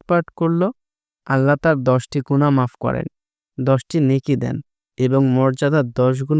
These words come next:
বৃদ্ধি করেন। আর এক হাদিসে রাসূল সাল্লাল্লাহু আলাইহি সাল্লাম বলেন, "যে ব্যক্তি আমার নাম শুনে আমার উপর দুরূদ পড়ে না, সে কৃপণ।" তাই ভাই ও বোনেরা,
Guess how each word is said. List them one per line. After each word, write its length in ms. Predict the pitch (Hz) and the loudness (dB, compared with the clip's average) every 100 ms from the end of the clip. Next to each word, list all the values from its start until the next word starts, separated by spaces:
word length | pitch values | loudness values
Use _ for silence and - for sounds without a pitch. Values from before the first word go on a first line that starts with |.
| 139 | 0
বৃদ্ধি 420 | 131 120 117 - | 0 -2 -4 -12
করেন। 300 | 127 123 113 - _ _ _ _ _ _ _ _ - | -6 -4 -6 -8 _ _ _ _ _ _ _ _ -4
আর 140 | 123 | 0
এক 120 | 135 135 | 0 0
হাদিসে 420 | 135 143 135 - | -2 -2 -2 0
রাসূল 300 | 147 131 143 135 | 0 0 -2 -4
সাল্লাল্লাহু 560 | - 131 131 139 143 147 | -4 -2 0 2 2 2
আলাইহি 220 | 143 143 | 0 -2
সাল্লাম 280 | - 147 143 | -4 0 0
বলেন, 280 | 139 139 156 120 _ _ _ _ _ | 2 2 0 -4 _ _ _ _ _
"যে 180 | 139 139 147 | -4 0 0
ব্যক্তি 280 | 170 - 190 | 0 -2 0
আমার 180 | 190 180 | 2 2
নাম 260 | 143 135 143 | 2 2 0
শুনে 280 | - 165 175 | -2 -2 0
আমার 260 | 147 143 | 0 0
উপর 200 | 147 - 147 | -2 -4 -6
দুরূদ 340 | 123 131 170 - | -4 -2 -2 0
পড়ে 220 | 185 175 170 | 0 2 0
না, 120 | 131 - _ _ _ _ _ | -4 -8 _ _ _ _ _
সে 180 | - 143 | -6 -4
কৃপণ।" 420 | 135 143 135 131 - 170 _ _ _ _ _ _ _ | -4 -4 -4 -4 -8 -12 _ _ _ _ _ _ _
তাই 200 | 156 151 123 117 _ _ - | 0 0 0 -6 _ _ -14
ভাই 240 | 123 135 156 | -6 0 2
ও 60 | 180 | 2
বোনেরা, 400 | 151 143 123 | 2 2 0